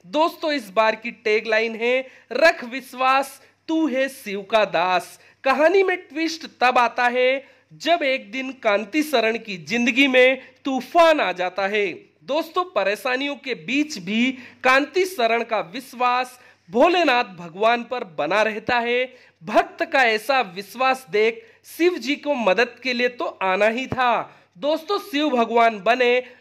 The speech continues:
अक्षय कुमार धरती पर अपने परम भक्त कांति शरण मुदगल की तकलीफों को दूर करने के लिए आते हैं। ये पहला प्रोजेक्ट है जिसमें पंकज त्रिपाठी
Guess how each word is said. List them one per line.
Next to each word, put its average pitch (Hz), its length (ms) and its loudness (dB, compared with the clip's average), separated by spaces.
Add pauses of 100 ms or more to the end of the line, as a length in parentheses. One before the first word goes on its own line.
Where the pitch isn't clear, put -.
अक्षय 254 360 -2
कुमार 247 360 -2
धरती 208 460 -6
पर 269 200 0
अपने 233 280 -4
परम 247 460 0
भक्त 247 360 -4 (380)
कांति 311 420 2
शरण 247 400 -2
मुदगल 214 480 -2
की 269 160 -6
तकलीफों 262 680 2
को 294 140 2
दूर 226 420 2
करने 220 300 2
के 214 100 -8
लिए 202 120 0
आते 190 300 0
हैं। 294 360 2 (280)
ये 285 140 2
पहला 302 400 0
प्रोजेक्ट 277 520 -8
है 254 180 -4
जिसमें 240 460 -2
पंकज 277 560 -2
त्रिपाठी 220 680 0